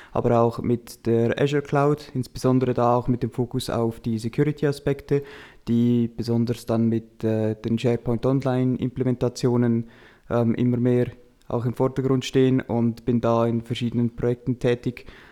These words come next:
Ähm, nebenbei oder so ein bisschen als Nebenaufgabe mache ich auch PowerShell-Automatisierungen im On-Premise und, äh,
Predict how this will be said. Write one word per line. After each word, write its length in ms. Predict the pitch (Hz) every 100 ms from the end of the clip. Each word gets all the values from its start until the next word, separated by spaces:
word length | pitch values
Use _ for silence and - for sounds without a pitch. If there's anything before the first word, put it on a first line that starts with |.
| - -
Ähm, 460 | 120 123 117 107 -
nebenbei 600 | 120 123 135 131 131 131 120
oder 140 | 120
so 100 | 120
ein 140 | 120
bisschen 280 | 117 - 120
als 100 | 120
Nebenaufgabe 920 | 120 123 127 123 - 120 117 120 120 117 - _
mache 240 | 110 -
ich 100 | 113
auch 300 | 110 113 -
PowerShell-Automatisierungen 1500 | - 117 120 123 120 120 120 117 117 113 120 117 117 113 113 -
im 400 | 120 113 113 110
On-Premise 680 | 120 113 - 117 117 -
und, 280 | 110 110 110
äh, 280 | 113 113